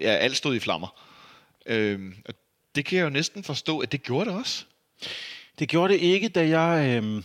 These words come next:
Speaker 2: da jeg hoppede ud af kampen, <laughs> så at sige, fordi min historie er lidt mere, øh,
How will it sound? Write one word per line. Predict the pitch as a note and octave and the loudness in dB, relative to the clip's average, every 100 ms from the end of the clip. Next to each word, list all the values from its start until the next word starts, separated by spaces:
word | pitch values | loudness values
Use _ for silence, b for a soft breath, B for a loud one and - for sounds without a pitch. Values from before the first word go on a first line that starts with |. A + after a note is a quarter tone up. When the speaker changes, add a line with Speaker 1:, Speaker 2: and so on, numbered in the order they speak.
| - | -6
Speaker 2:
da | C3+ | -2
jeg | C#3 | 0
hoppede | B2+ B2 C#3+ | 0 -2 -2
ud | F3 F#3+ | -2 -4
af | - | -2
kampen, | D3 C3 - C3 A#2+ | 0 -2 -2 0 2
<laughs> | |
så | - C3+ | 2 -2
at | B2 | -2
sige, | - A#2 | -4 -8
fordi | A2 A#2 | -4 -2
min | B2 | 0
historie | C#3 B2 C3 C3+ | 0 2 2 4
er | A2+ | 4
lidt | A#2 C3+ | 2 0
mere, | C3 B2+ B2 G#2+ G2 | 0 2 2 2 0
øh, | F#2+ | -2